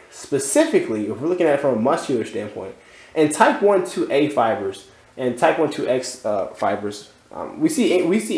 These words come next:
increases in their cross-sectional area. Now, in type one fibers, uh,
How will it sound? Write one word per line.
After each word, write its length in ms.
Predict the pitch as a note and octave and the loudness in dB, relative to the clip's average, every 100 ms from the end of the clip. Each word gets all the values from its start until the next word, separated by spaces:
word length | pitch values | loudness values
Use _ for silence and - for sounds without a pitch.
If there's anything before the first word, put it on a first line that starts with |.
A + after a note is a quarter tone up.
| F3 | 2
increases 280 | - C3 B2+ | 2 0 0
in 60 | |
their 120 | A2+ | -4
cross-sectional 520 | G#2+ G#2 - A2+ G#2+ A2 | 0 -2 -2 -6 -6 -4
area. 300 | A2+ F2+ - - - - | -4 -4 -14 -20 -20 -4
Now, 320 | C#3+ C#3+ C3+ B2 | 4 6 6 4
in 80 | |
type 260 | - E3 C3+ | 4 2 4
one 240 | D3 B3 | 4 4
fibers, 680 | - B2+ A2 G#2+ G#2 - - - - _ _ | 4 4 4 0 -4 -6 -12 -20 -20 _ _
uh, 60 | A#2+ | -6